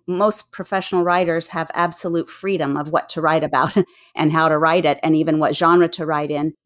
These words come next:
And they need, obviously, someone to read it. I mean, write-, you know, writing is difficult. And so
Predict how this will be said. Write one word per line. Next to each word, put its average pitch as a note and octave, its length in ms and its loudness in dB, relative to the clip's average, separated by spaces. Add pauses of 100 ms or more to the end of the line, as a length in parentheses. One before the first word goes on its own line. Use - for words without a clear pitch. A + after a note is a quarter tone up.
(220)
And E3 440 0 (200)
they F3+ 240 0
need, F#3 500 0
obviously, F3 600 -2
someone A3 380 -2
to B3 160 -8
read D4+ 220 0
it. - 180 -10
I D#3+ 100 -4
mean, F3 220 2
write-, F3+ 320 0
you F#3+ 120 -6
know, F3+ 120 2
writing G3+ 320 -2
is F#3+ 160 -6
difficult. G#3 580 -4
And E3 160 -4
so D#3+ 480 -2